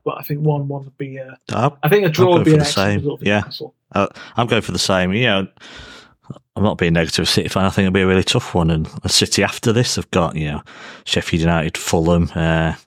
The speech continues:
Speaker 2: I, I try not to get panicky if points are dro-, <laughs> if we drop a point in the second game of the season anyway.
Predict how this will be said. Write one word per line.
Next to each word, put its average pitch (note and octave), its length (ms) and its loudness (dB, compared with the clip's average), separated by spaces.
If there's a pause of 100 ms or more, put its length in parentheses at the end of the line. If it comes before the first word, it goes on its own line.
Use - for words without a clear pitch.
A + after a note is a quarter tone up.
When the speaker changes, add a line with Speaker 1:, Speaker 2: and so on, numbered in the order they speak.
(440)
Speaker 2:
I, F#2 240 0
I F#2 40 0
try G2+ 200 0
not D#2+ 200 -4
to - 100 -2
get - 360 -6
panicky E2 600 0
if - 180 -10 (720)
points A2 360 0
are G#2+ 60 0
dro-, B2+ 260 2
<laughs> - 40 0
if C3+ 220 2
we B2 80 2
drop A2+ 240 0
a A2+ 60 -2
point A2+ 280 0
in G#2+ 80 -2
the G#2 60 2
second G#2 320 0
game F#2+ 180 2
of F#2+ 40 0
the F#2+ 60 -2
season F#2 300 0
anyway. F2+ 380 0